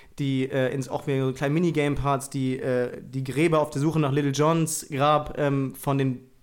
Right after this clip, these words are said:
gefallenen Blättern befreien muss und sowas. Es gibt dieses ein bisschen mystische,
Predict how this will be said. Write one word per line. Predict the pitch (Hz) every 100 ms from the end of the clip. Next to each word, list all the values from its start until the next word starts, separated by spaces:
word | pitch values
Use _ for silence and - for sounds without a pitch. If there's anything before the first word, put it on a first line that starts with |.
| - - -
gefallenen | 143 151 151 135
Blättern | 156 170 151 139
befreien | 139 - 143 151
muss | 139
und | 147
sowas. | 135 135 - - - - -
Es | -
gibt | 143 - - - -
dieses | 135 131
ein |
bisschen | 143 156 143
mystische, | 156 180 160 - 139 131